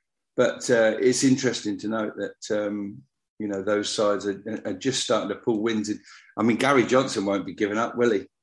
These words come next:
Um, that's for sure. Uh, but there's a lot of points, a lot of teams above them. Uh, and, and the standards are gonna be high over the rest of the season. Not out of it.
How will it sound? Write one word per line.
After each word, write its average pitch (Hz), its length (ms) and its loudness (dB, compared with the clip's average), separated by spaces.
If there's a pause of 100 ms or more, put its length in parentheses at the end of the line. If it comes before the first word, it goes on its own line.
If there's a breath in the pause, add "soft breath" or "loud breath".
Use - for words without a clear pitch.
(160)
Um, 101 640 -4
that's 113 220 -2
for 104 140 -8
sure. 107 420 -2 (160)
Uh, 104 180 -2
but 120 120 2
there's 113 180 2
a 117 60 2
lot 139 460 6
of 123 200 -6
points, 104 400 0
a 104 80 0
lot 110 400 2
of 95 100 -12
teams 101 340 -2
above 98 300 -2
them. 95 160 -4 (800)
Uh, 101 560 0 (200)
and, 101 300 -8
and 98 160 -6
the 95 40 -6
standards 98 500 -2
are 95 40 -6
gonna 92 160 -4
be 90 140 -6
high 92 240 -2
over 90 200 -4
the 87 100 -8
rest 92 280 -8
of 87 80 -10
the 90 60 -8
season. 90 480 -4 (240)
Not 135 300 2
out 113 220 2
of 101 100 -4
it. 107 160 -2